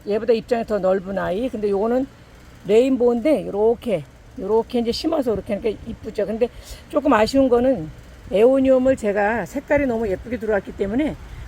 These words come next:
붙이거나 묵히거나 그렇게 해서 팔질 못하고 들어오는 대로 바로바로 팔았어요. 그래서 그게 이제 조금 아쉬운데요.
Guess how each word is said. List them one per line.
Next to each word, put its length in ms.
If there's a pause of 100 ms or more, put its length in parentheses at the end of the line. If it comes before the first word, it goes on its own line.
(160)
붙이거나 540
묵히거나 520
그렇게 240
해서 60
팔질 280
못하고 300
들어오는 440
대로 160
바로바로 400
팔았어요. 640 (420)
그래서 200
그게 280
이제 140
조금 280
아쉬운데요. 680